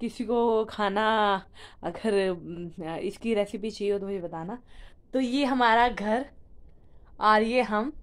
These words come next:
और आप स-, होली हैप्पी। मैंने र-, कलर लगा चुकी क्योंकि मैं माता रानी को पहले कलर लगा के आई, फिर मैंने टीका लगाया।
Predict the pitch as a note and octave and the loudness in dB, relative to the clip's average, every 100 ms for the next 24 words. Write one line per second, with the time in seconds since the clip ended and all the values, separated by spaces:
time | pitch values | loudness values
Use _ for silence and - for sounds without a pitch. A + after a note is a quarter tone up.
0 | - - - - - - - F#3 G#3 C4+ | -18 -20 -20 -20 -20 -20 -2 4 4 4
1 | - - - A3+ A#3 G3 F#3+ - G#3+ A3+ | -2 -10 2 2 2 -2 -2 2 0 2
2 | A#3+ A3+ A3+ B3+ C4 A3+ A3+ A#3+ A3 G#3+ | 0 0 -2 -2 0 0 2 2 2 0
3 | A3 A#3 A3+ F#3+ F#3+ A#3 A#3+ A#3 A3+ A#3+ | 0 2 2 4 2 -2 -4 -4 -2 -2
4 | B3 A3 G3+ A3 A3+ A3 A#3 G#3 G3+ C4 | 0 0 2 2 0 -2 -2 0 0 0
5 | D4 - - - G#3+ G#3+ A3 A3+ G#3 G3+ | -4 -16 -20 -6 -2 0 0 2 2 0
6 | A3 A3+ - G3 F#3+ F#3+ G#3+ G3+ G#3+ G#3+ | -4 -4 -6 -6 -6 -6 -8 -6 -4 -4
7 | F3+ E3 G3+ | -4 -6 -8